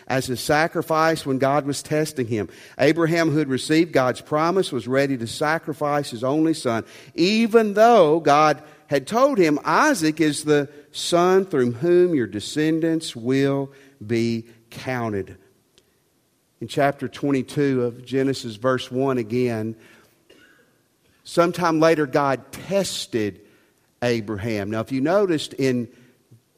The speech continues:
that passage, it uses the word test. In the Hebrew, excuse me, in Hebrews eleven seventeen, it used test. Remember, the Old Testament was written in Hebrew language.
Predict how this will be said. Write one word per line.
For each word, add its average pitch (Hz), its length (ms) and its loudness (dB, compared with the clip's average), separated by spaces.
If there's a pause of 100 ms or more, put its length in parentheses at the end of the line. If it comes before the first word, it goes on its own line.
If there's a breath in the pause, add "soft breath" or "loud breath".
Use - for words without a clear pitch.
(160)
that 175 280 0
passage, 147 600 -4 (200)
it 135 160 -6
uses 135 360 -4
the 127 60 -8
word 110 280 -4
test. 113 460 -4
In 131 140 -2
the 120 80 0
Hebrew, 131 680 -2 (540 soft breath)
excuse 151 320 -4
me, 131 60 2
in 120 60 2
Hebrews 160 400 -2
eleven 135 320 2
seventeen, 156 580 0
it 127 80 0
used 110 300 -8
test. 98 360 -4
Remember, 156 460 -2 (400 loud breath)
the 131 140 0
Old 202 160 2
Testament 190 500 0
was 143 200 -8
written 135 280 0
in 127 120 0
Hebrew 98 440 -4
language. 117 840 -2